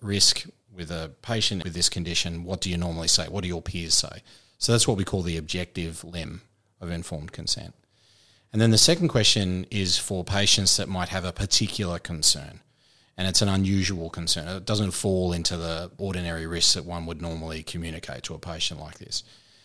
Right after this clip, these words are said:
And we call that the subjective limb. And of course, in Rogers and Whittaker itself, it's a classic case where a woman who was blind in one eye was seeking cosmetic surgery to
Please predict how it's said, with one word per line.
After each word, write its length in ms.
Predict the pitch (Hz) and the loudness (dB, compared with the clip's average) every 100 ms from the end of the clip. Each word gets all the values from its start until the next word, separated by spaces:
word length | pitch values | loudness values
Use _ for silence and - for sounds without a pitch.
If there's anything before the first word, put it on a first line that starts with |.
| _ _ - | _ _ -2
And 100 | 101 | 0
we 80 | |
call 160 | 98 104 | 2 2
that 160 | 92 80 | 0 0
the 100 | 90 | 2
subjective 600 | - 82 92 - 85 78 | 2 2 -4 -4 -8 -8
limb. 280 | 69 69 107 | -12 -14 -6
And 100 | 98 | -4
of 60 | 95 | 0
course, 200 | 101 - | 4 6
in 260 | 113 98 | 6 4
Rogers 320 | 92 90 90 | 0 -2 -2
and 100 | 87 | -2
Whittaker 300 | 87 85 - | -4 -6 -8
itself, 440 | 76 - 139 120 - | 4 6 6 4 -2
it's 180 | - - | 0 -2
a 120 | 73 - | -4 -10
classic 340 | - 101 - | -2 2 0
case 380 | - 80 85 - - - _ _ _ | 0 -4 0 0 0 -14 _ _ _
where 380 | - 87 85 85 - | -6 -2 -2 -4 -8
a 100 | 104 | -10
woman 320 | 95 104 98 | 0 4 4
who 220 | 85 90 82 | 2 -2 -4
was 160 | 82 | -4
blind 380 | - 92 87 82 | -4 -2 -2 -4
in 80 | 82 | -6
one 160 | 82 | -6
eye 360 | 82 82 82 82 - _ _ | -6 -6 -6 -8 -14 _ _
was 160 | 87 | 4
seeking 340 | - 127 120 95 | 6 8 6 2
cosmetic 460 | 95 87 87 80 | 0 -2 -2 2
surgery 480 | - 87 85 85 82 | 2 2 -2 -4 -4
to 260 | - 87 | -2 -4